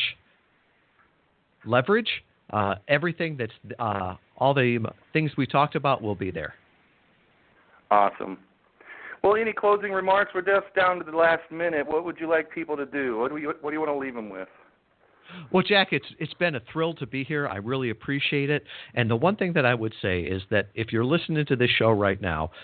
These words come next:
Speaker 1: you know the power of podcasts. You know that your customers, your clients, your ideal prospects are gonna be listening to podcasts in the future. The only question is,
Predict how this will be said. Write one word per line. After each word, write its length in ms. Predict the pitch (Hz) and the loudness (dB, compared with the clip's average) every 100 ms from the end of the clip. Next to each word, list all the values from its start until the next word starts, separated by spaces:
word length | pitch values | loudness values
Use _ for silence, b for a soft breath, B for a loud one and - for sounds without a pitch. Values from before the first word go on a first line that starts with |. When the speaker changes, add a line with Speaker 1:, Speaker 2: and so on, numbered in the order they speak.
| B | B
Speaker 1:
you 160 | 117 107 | 2 4
know 260 | 120 123 | 6 4
the 80 | 117 | 0
power 500 | 117 101 98 92 - | 0 2 2 0 -4
of 120 | 92 - | -8 -4
podcasts. 520 | 85 85 - 78 67 - - B B B | -2 -2 -4 -6 -6 -8 -16 B B B
You 160 | 123 | 2
know 260 | 127 143 180 | 4 4 2
that 220 | 151 120 | 0 -2
your 120 | 147 151 | -4 -4
customers, 800 | - 151 - 156 143 143 143 - | -2 -2 -2 -8 -6 -6 -6 -8
your 140 | 104 | -10
clients, 540 | - - 123 131 131 - | -6 -2 0 0 -4 -6
your 140 | 110 107 | -4 -2
ideal 300 | 101 127 120 | -2 -6 -6
prospects 720 | - 123 120 - 101 98 - B B B _ 135 | 2 2 2 -2 -2 -2 -6 B B B _ 0
are 120 | 160 | 2
gonna 200 | 165 135 | -2 -4
be 100 | 127 | -6
listening 400 | 123 131 120 107 | -6 -8 -10 -10
to 80 | 101 | -8
podcasts 640 | 104 104 104 98 95 - | -4 -4 -2 -4 -4 -8
in 80 | 85 | -14
the 80 | |
future. 460 | - 110 90 - 62 _ _ - B B B _ _ _ _ _ | -8 -8 -6 -10 -12 _ _ -20 B B B _ _ _ _ _
The 60 | 120 | 4
only 240 | 151 170 | 4 2
question 460 | - 151 147 127 | 2 2 2 -2
is, 100 | 113 | -4